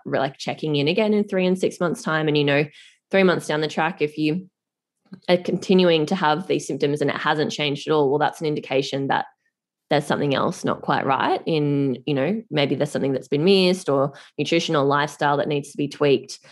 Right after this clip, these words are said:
Um, but certainly if you're seeing improvements, it can just be a time factor whereby you just need to,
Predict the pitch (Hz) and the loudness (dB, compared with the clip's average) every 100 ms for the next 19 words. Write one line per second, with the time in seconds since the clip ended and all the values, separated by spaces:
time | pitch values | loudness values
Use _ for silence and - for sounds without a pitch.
0 | - - 143 139 139 147 - 151 151 147 | -20 -2 0 2 0 0 2 2 2 0
1 | 143 143 156 135 135 147 139 135 123 - | -2 -4 -4 -4 -4 0 2 2 -2 -4
2 | 147 - 131 135 135 143 135 - 113 139 | -6 -2 -2 -2 -2 -2 -2 -2 -4 -2
3 | - 143 - 98 113 135 - 107 117 110 | -2 -4 -2 -2 0 0 0 -2 0 -2
4 | - 143 127 - 143 131 - 127 | -4 -4 -4 -4 -2 -2 -2 -2